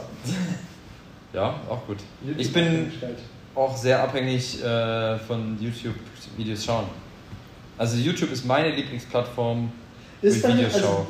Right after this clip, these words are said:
Speaker 2: bei mir, also fürs Videoschauen auch, also Instagram gibt mir eigentlich fast nur Bullshit, wo ich denke so, „Ey, Instagram, was ist los mit dir?“ So, ich immer noch, ich, ich scroll eigentlich so fünfmal und denke, ich bin, dann bin ich schon gestresst, was Instagram mir anzeigt. Und ich denke so, „Das will ich alles gar nicht sehen einfach.“
Speaker 1: <laughs>
Speaker 2: Und hör dann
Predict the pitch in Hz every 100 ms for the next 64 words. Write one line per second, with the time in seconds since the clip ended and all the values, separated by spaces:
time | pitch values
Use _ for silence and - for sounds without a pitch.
0 | 175 180 208 214 185 165 165 185 165 196
1 | 233 185 - 196 196 190 190 214 175 208
2 | 247 233 208 208 202 196 175 190 185 196
3 | 214 - 185 226 339 - 196 190 185 170
4 | 180 165 175 170 139 131 127 156 - 147
5 | - 120 135 151 170 - - - - -
6 | 165 208 220 233 247 233 233 - 190 -
7 | - 208 214 190 185 170 233 277 - 190
8 | 240 269 220 202 202 208 196 175 170 233
9 | - 233 190 185 - 233 - - 202 233
10 | 240 208 202 202 190 190 151 135 160 180
11 | 180 160 165 - - - - - 165 226
12 | 226 220 240 - 226 233 185 262 175 135
13 | 131 - - - - - 170 - 196 202
14 | 240 233